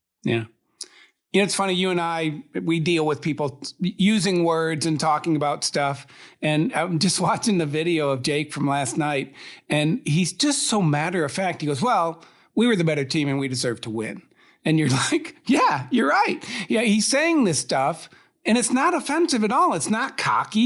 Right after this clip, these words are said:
He's just saying, "We deserve to win." He goes, "Fleury held them in it, but, you know, yeah, we were just too good for them."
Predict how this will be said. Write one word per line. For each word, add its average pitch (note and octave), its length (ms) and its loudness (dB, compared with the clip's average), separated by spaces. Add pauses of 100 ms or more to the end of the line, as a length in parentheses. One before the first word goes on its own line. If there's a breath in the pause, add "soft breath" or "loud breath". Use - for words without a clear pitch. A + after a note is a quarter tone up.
He's F#3+ 140 2
just F#3 240 -2
saying, F#3 300 -2 (560 loud breath)
"We E3+ 240 4
deserve F#3 400 0
to G#3 80 0
win." C4 220 2
He D#3+ 80 2
goes, C#3 260 -2
"Fleury G#3 540 0 (240 loud breath)
held G3 240 2
them F#3+ 120 2
in B3 160 2
it, E3+ 120 -2
but, C#3 280 -2
you D#3+ 80 2
know, C3+ 180 0
yeah, E3 180 2
we E3 160 0
were E3 120 0
just C3+ 240 -4
too C3 100 0
good D3+ 240 -2
for A#2+ 120 -8
them." - 300 -8